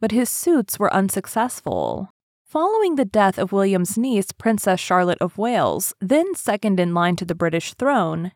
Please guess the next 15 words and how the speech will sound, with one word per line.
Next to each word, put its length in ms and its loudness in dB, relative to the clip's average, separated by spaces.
in 200 0
eighteen 400 0
seventeen, 840 -2
George 360 -2
the 120 0
third 400 0
was 180 -2
left 280 0
with 180 -4
twelve 380 2
children, 600 -6
but 140 2
no 420 4
legitimate 760 0
grandchildren. 1080 -4